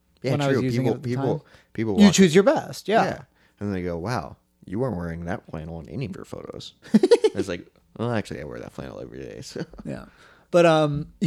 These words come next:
Speaker 2: <laughs> yeah, and then I remember this date with her 'cause we ended up talking about her time in rehab. It was super interesting. Like,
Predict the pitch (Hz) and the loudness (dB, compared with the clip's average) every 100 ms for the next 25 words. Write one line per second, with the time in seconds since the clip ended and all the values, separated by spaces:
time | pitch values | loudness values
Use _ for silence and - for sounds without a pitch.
0 | - - - _ - 196 202 165 180 170 | -4 -8 -20 _ 0 6 6 6 2 2
1 | 175 175 160 _ _ - 170 202 202 202 | -2 -4 -12 _ _ 0 2 4 4 2
2 | 147 175 185 180 160 143 143 135 127 _ | 0 0 0 -2 -4 -2 -2 -2 -6 _
3 | _ _ _ - 196 170 156 - 160 147 | _ _ _ 4 4 4 0 2 2 4
4 | 139 147 151 143 175 208 143 131 131 135 | 2 0 0 0 0 0 -2 -2 -2 -4
5 | 131 135 156 127 120 110 120 135 165 190 | -6 -4 -4 -4 -4 -6 -4 -4 -4 -6
6 | 127 123 143 127 127 143 - 160 165 185 | -6 -6 -6 -6 -8 -10 -8 -8 -4 0
7 | 170 | 0